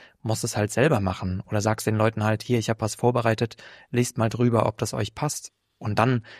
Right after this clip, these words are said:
kommst du aber auch ganz schnell in Korrekturschleifen, wo Auftraggeber dann sagt, ähm, "Mach's anders", und du selber unzufrieden bist und dann passt es hinten und vorne nicht.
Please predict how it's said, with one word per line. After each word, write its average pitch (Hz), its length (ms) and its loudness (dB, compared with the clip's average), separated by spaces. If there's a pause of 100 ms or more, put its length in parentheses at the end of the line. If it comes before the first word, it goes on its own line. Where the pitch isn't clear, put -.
(140)
kommst 113 200 -2
du 117 60 0
aber 107 120 2
auch 98 100 -2
ganz 120 200 2
schnell 117 260 -2
in 117 220 -2
Korrekturschleifen, 110 1040 -4
wo 104 240 0 (140)
Auftraggeber 123 580 4
dann 117 180 4
sagt, 110 420 2
ähm, 110 520 -2
"Mach's 120 260 -6
anders", 165 520 -2
und - 580 -4
du 123 140 0
selber 117 300 4
unzufrieden 143 500 0
bist 147 300 0
und 110 80 0
dann 107 100 2
passt - 240 -4
es 120 80 -6
hinten 127 240 0
und 131 100 -2
vorne 123 280 -2
nicht. 90 260 -8